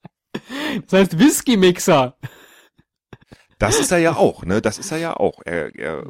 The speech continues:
Speaker 2: eventuell,
Speaker 1: Ja.
Speaker 2: ne? Wurde zumindest, äh, kolportiert, dass er auch
Speaker 1: Hebt
Speaker 2: ein
Speaker 1: mal gerne
Speaker 2: Alkoholproblem
Speaker 1: ein,
Speaker 2: haben
Speaker 1: ja.
Speaker 2: könnte, ne?
Speaker 1: Ja.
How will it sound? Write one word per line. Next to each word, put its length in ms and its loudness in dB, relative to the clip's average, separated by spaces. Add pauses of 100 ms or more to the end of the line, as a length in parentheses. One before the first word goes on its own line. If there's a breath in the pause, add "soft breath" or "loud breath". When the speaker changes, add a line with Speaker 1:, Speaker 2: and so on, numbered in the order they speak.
(140)
Speaker 2:
eventuell, 840 0 (220)
Speaker 1:
Ja. 240 -4
Speaker 2:
ne? 60 -14 (240)
Wurde 220 -2
zumindest, 640 -6
äh, 300 -6 (920 loud breath)
kolportiert, 1000 4
dass 160 -6
er 140 -6
auch 60 0
Speaker 1:
Hebt 200 0
Speaker 2:
ein 60 -6
Speaker 1:
mal 100 4
gerne 320 2
Speaker 2:
Alkoholproblem 460 0
Speaker 1:
ein, 60 -4
Speaker 2:
haben 200 -4
Speaker 1:
ja. 60 -14
Speaker 2:
könnte, 600 -6
ne? 240 -14
Speaker 1:
Ja. 280 -18